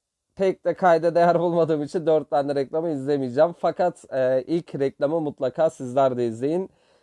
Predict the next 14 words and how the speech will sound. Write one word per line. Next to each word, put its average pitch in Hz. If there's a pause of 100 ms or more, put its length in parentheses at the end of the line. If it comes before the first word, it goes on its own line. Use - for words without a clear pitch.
(200)
Güzel 156
ödüller 131 (360)
geliyor. 156 (320)
Bir 135
de 165 (220)
bir 147
reklam 120
karşılığında 113
sadece 113
öyle 117
bir 147
güzel 120
tarafı 113
var. 202